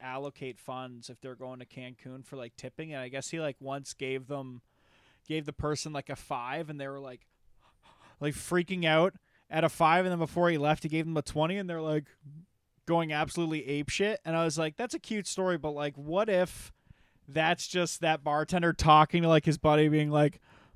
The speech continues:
'Look, if I really ham it up, I wonder what kind of bill I can get from this white guy.'" You know?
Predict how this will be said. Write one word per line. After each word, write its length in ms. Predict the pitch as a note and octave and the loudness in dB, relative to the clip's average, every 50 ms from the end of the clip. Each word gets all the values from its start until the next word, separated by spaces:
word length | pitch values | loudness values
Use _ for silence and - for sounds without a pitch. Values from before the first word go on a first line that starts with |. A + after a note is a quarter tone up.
| - _ _ _ _ _ _ _ _ _ | -20 _ _ _ _ _ _ _ _ _
'Look, 240 | D3 E3+ F#3+ F#3 D#3+ | 8 8 8 8 8
if 120 | F3+ D3+ C#3 | 2 4 4
I 80 | D#3+ D#3 | 4 6
really 280 | D#3+ E3 E3+ E3+ D#3+ | 6 6 6 4 4
ham 260 | C#3+ C#3+ D3+ D#3+ D#3 | 4 6 6 6 6
it 100 | D#3 D#3 | 6 8
up, 220 | D#3 D#3+ E3 D3+ - | 8 8 8 6 6
I 40 | D#3 | 4
wonder 300 | C#3+ C#3+ D3+ D3+ D3+ D3+ | 4 4 4 4 4 2
what 160 | C#3+ D3 D3 | 2 0 2
kind 180 | - E3 D3+ D3 | 4 4 4 4
of 80 | C#3 B2 | 2 2
bill 200 | D3+ D#3 D#3 D3+ | 2 4 4 4
I 100 | C#3+ C#3+ | 2 2
can 160 | B2+ C3 C3+ | 0 -4 -4
get 160 | C3+ C#3 C3 | -4 -4 -6
from 160 | - - C3+ | -6 -8 -6
this 160 | C3 C3 B2 C3+ | -6 -6 -6 -4
white 240 | C3+ C#3 D3+ D3+ B2 | -2 -2 -2 -2 -4
guy.'" 280 | B2+ A#2+ A#2 A2 G#2+ - _ _ _ _ _ _ - - _ _ - - - F3+ | -10 -12 -12 -12 -14 -18 _ _ _ _ _ _ -20 -20 _ _ -2 0 0 2
You 60 | D3 | 6
know? 380 | D3+ B3+ A3 D3+ D3 A3+ A#3 F#3+ | 8 10 10 12 12 12 12 12